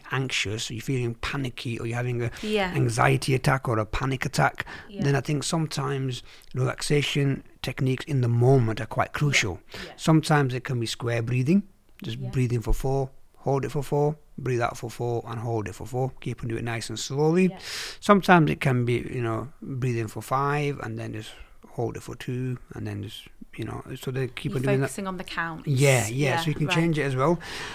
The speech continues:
Speaker 1: And sometimes it's seven eleven breathing,
Speaker 2: Yeah,
Speaker 1: where,
Speaker 2: yeah.
Speaker 1: where you kind of, you
Speaker 2: Good
Speaker 1: know,
Speaker 2: lung capacity
Speaker 1: that's
Speaker 2: for that.
Speaker 1: it. Yeah,
Speaker 2: <laughs>
Speaker 1: yeah.
Speaker 2: Yeah.
Speaker 1: So you breathe into your nose for seven and take a big breath out your mouth for eleven.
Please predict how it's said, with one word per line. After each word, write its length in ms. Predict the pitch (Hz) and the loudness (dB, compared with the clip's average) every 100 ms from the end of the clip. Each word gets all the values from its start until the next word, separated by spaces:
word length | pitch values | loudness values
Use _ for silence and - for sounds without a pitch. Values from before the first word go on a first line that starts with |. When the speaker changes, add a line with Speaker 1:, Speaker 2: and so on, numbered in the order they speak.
| - | 2
Speaker 1:
And 140 | 170 160 | 6 8
sometimes 360 | 220 220 208 | 8 10 10
it's 80 | 185 | 10
seven 260 | 208 190 175 | 8 8 10
eleven 380 | 175 185 165 123 | 8 6 4 2
breathing, 340 | 110 107 104 - | -2 -6 -8 -6
Speaker 2:
Yeah, 80 | - 196 196 135 | 0 4 4 4
Speaker 1:
where, 60 | 139 | 2
Speaker 2:
yeah. 60 | |
Speaker 1:
where 220 | 147 151 139 | 2 2 2
you 160 | 147 | 0
kind 300 | - 143 139 | 2 2 4
of, 160 | 143 131 | 2 2
you 80 | 147 | 6
Speaker 2:
Good 160 | 151 | 6
Speaker 1:
know, 60 | 117 | 6
Speaker 2:
lung 140 | 190 | 2
capacity 440 | 190 - 170 - 131 | 0 -4 -4 -2 2
Speaker 1:
that's 200 | 127 - | 6 8
Speaker 2:
for 40 | |
that. 340 | 175 180 196 - | 10 10 10 10
Speaker 1:
it. 60 | |
Yeah, 140 | 285 269 | 10 10
Speaker 2:
<laughs> 100 | 214 | 8
Speaker 1:
yeah. 260 | 202 185 156 | 8 6 6
Speaker 2:
Yeah. 140 | 170 - | 0 2
Speaker 1:
So 120 | - | 6
you 60 | 196 | 10
breathe 140 | 226 | 10
into 180 | 214 208 | 10 10
your 60 | 180 | 12
nose 300 | 180 190 175 | 12 12 10
for 100 | - | 2
seven 340 | - 190 190 | 4 6 6
and 100 | 156 | 4
take 160 | 160 160 | 0 0
a 40 | 139 | 2
big 300 | 151 147 147 | 4 2 4
breath 260 | 156 147 | 2 2
out 120 | 151 | -2
your 100 | 135 | 0
mouth 180 | 135 127 | 2 0
for 140 | - 127 | -2 -2
eleven. 380 | 127 110 92 | 0 0 -2